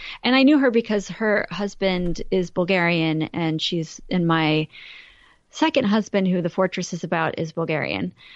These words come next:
Um, and, you know, I went to, she has a foundation in Sozopol in Bulgaria, and I went there for the summer. And I also,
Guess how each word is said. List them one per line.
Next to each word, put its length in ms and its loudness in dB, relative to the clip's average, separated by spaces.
Um, 500 0
and, 520 -2
you 120 -4
know, 460 -2
I 260 -2
went 340 -2
to, 180 -4
she 160 0
has 100 0
a 40 -6
foundation 800 0
in 340 -4
Sozopol 560 -2
in 60 -2
Bulgaria, 340 2
and 100 0
I 80 -4
went 280 -4
there 640 2
for 220 -6
the 100 -12
summer. 680 -2
And 340 -2
I 100 2
also, 560 2